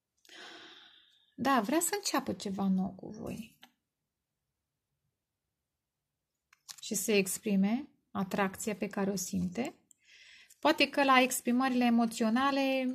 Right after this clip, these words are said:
numai în momentele intime veți avea parte de exprimări emoționale, dar, ia uite, asul de bâte, mai,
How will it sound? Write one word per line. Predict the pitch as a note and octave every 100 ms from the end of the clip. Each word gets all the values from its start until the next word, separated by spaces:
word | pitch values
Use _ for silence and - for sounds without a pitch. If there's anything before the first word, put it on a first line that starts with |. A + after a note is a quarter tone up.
| -
numai | B3 B3+ B3+
în | A#3+
momentele | A#3+ A#3+ A#3 A3+
intime | G3+ G3 G3+ G#3
veți | G3 F#3
avea | F#3+ F#3+
parte | F#3+ G3+ G3 G3
de |
exprimări | F#3+ - - G3 G3+
emoționale, | G3 G3 F#3 - F#3+ F#3+ G#3 B3+
dar, | A3 G#3 F#3+ - -
ia | C4+ D#4
uite, | E4+ F4
asul | E4 E4+ E4
de | D#4+
bâte, | D#4+ F4 F4 C#4 G3+ F3 G#3
mai, | A#3 D4+ C#4+ A3+ G3+ G3 G3 G3 G3+ A3+